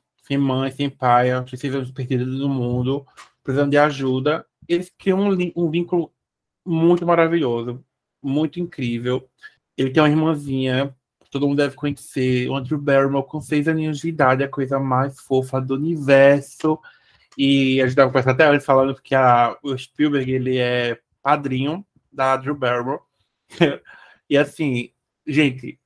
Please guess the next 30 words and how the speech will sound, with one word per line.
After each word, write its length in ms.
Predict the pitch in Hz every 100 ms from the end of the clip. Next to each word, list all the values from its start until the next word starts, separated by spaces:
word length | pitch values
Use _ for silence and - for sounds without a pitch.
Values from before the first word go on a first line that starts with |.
| _ _ 156
ela 180 | 147 143
simplesmente, 520 | 180 175 160 147 165
ela 100 | 156
acreditava 640 | 160 151 175 151 139 139
que 60 | 143
aquele 220 | - 147
E 20 |
T 100 | 147
era 160 | 139 139
real. 480 | 151 165 - - _ _ _ _
Ela 140 | 135
tava 260 | 135 139 151
lá, 240 | 135 127
ela 120 | 131 147
achava 500 | - 151 139 151 160
que 80 |
aquele 200 | _ 180
E 40 | 196
T 80 | 202
era 160 | 170
um 160 | 208 277
E 60 |
T 80 | 320
de 60 | 277
verdade, 420 | 359 339 208 175
não 80 | 180
sabia 260 | 220 233 196
que 120 | 180
era 100 | 175
um, 240 | 170 170